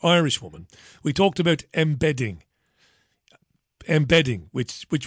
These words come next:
which came out of the Vietnam War. You see, governments and intelligence agencies and spooks in the Pentagon were horrified by genuine on-the-ground reporting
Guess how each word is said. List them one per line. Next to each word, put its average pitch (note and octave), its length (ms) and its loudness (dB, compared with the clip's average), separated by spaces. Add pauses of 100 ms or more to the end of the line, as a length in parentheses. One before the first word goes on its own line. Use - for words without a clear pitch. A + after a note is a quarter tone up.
which - 180 -4
came G3 220 4
out F#3+ 120 4
of C#3+ 80 -2
the C#3 100 0
Vietnam C3+ 640 -2
War. G#2 460 -4 (580)
You - 80 -8
see, D#3+ 160 0
governments D#3+ 800 0 (480)
and C#3 240 -2
intelligence C#3+ 560 0
agencies B2 640 -4
and C3+ 120 -2
spooks - 560 0
in C#3 120 -4
the B2 60 -6
Pentagon C#3+ 520 -2 (340)
were C#3 120 0
horrified A#2+ 840 2 (260)
by C#3+ 180 2
genuine G3 1000 2 (440)
on-the-ground F#3 720 4
reporting C#3 920 -2